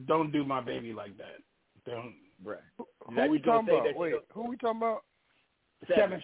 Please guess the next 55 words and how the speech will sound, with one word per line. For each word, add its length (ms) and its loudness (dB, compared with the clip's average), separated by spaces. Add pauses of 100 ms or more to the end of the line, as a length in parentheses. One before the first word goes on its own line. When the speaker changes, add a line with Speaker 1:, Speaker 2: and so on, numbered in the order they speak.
Speaker 1:
Streeter. 360 -10 (840)
Speaker 2:
Seven 260 -6
Streeter. 280 -12 (380)
Speaker 3:
Yeah, 140 -6
I 60 0
don't 180 -4
know 100 -2
who 120 -4
that 160 -4
is, 260 -10 (100)
neither. 240 -16 (340)
Speaker 1:
Have 140 4
you 140 2 (100)
ever, 220 0 (100)
hold 200 2
Speaker 2:
Uh, 80 -2
Speaker 1:
on, 80 -4
you 200 0
never 240 -2
heard 240 0
Before 340 -2
I 140 -6
Do? 300 -10 (1400)
Speaker 3:
Nah, 300 2
I 20 6
Speaker 2:
Yeah, 140 4
Speaker 3:
guess, 140 2
Speaker 2:
I 40 0
Speaker 3:
I 160 6
Speaker 2:
heard 80 4
Speaker 3:
guess 180 2
I 120 0
need 200 -4
to 100 -8
get 220 -8
back 200 0
on 140 0
my 140 2 (140)
shit. 260 -6 (1000)
Speaker 2:
<laughs> 0 -
He 1000 -2
was 140 0
like, 220 -6 (200)
he 220 -4
said, 160 -10
"Yeah, 200 -4 (140)
shit, 120 -4
I 60 -6
need 120 -10
to 60 -14
get 80 -12
back 160 -6
on 100 -10
my 140 2
Speaker 1:
Hold 40 -2